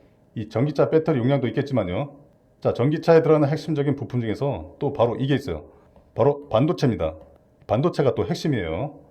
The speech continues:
자, 왜냐면 이 전기차라는 거는 말 그대로 전동으로 가는, 전동으로 작동하는 차죠.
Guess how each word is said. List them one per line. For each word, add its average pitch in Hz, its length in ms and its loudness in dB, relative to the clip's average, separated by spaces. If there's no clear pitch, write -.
자, - 160 -2
왜냐면 147 480 0
이 90 40 -14
전기차라는 131 600 0
거는 104 440 -6
말 123 220 2
그대로 135 480 -2
전동으로 160 800 2
가는, 92 520 -4
전동으로 151 380 0
작동하는 131 880 -2
차죠. 117 580 -6